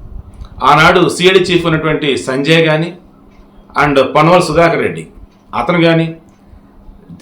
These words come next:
దేశమంతా కూడా ప్రెస్ మీట్ మీద ప్రెస్ మీట్లు ఎందుకు పెట్టారు? ఆయన తప్పు చేసిందని చెప్పి తేల్లా. సరే, ఆయన సాక్ష్యాలు, అయినా సరే చంద్రబాబు నాయుడు తప్పు చేశాడు,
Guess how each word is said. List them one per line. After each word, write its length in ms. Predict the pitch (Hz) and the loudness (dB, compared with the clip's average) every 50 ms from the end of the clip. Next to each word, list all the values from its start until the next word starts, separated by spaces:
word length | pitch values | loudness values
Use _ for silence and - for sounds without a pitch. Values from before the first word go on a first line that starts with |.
| 110 | 2
దేశమంతా 720 | 156 190 196 214 208 208 196 180 180 190 196 196 - 226 220 208 202 | 2 2 4 6 6 6 6 6 4 4 2 2 2 2 4 6 6
కూడా 220 | 190 156 131 98 - - - - - | 6 4 4 2 0 -2 -6 -6 -4
ప్రెస్ 200 | 120 120 - - | -4 -4 -4 -4
మీట్ 140 | 220 226 233 220 | -4 -2 0 0
మీద 100 | 247 247 - | 0 2 2
ప్రెస్ 220 | 185 175 - - 160 | 2 0 0 0 -4
మీట్లు 260 | 135 113 110 95 80 - 95 123 | -6 -6 -6 -10 -10 -8 -4 -2
ఎందుకు 180 | 151 180 214 208 214 | 0 0 0 2 2
పెట్టారు? 360 | 208 208 208 202 196 190 190 190 - - - - - _ _ _ _ _ _ _ _ _ _ _ _ _ _ _ _ _ - 113 | 2 4 4 2 2 2 -2 -8 -12 -20 -20 -20 -20 _ _ _ _ _ _ _ _ _ _ _ _ _ _ _ _ _ -10 -6
ఆయన 140 | 113 127 127 - - | -4 -4 -4 -4 -2
తప్పు 240 | 135 - - - 220 214 | -2 -2 0 2 2 2
చేసిందని 260 | 196 190 196 190 208 | 2 2 2 0 0
చెప్పి 140 | 208 214 - 139 | 0 0 -2 0
తేల్లా. 320 | 127 135 147 151 135 110 - - - - _ _ _ _ _ _ _ - | 0 2 2 2 2 0 0 -6 -14 -18 _ _ _ _ _ _ _ -4
సరే, 120 | - 143 143 | 0 0 0
ఆయన 80 | 147 143 - - | 0 0 0 2
సాక్ష్యాలు, 420 | 151 170 190 - - 196 165 139 107 - 95 | 2 2 2 2 2 0 2 0 0 0 0
అయినా 160 | 139 180 208 | 0 2 2
సరే 120 | 196 220 220 | 0 0 -2
చంద్రబాబు 220 | 185 175 170 175 | 0 0 2 2
నాయుడు 180 | 185 190 175 165 170 | 2 2 2 0 -2
తప్పు 120 | 165 170 185 | -2 -2 -2
చేశాడు, 180 | 180 214 214 | -2 -2 -2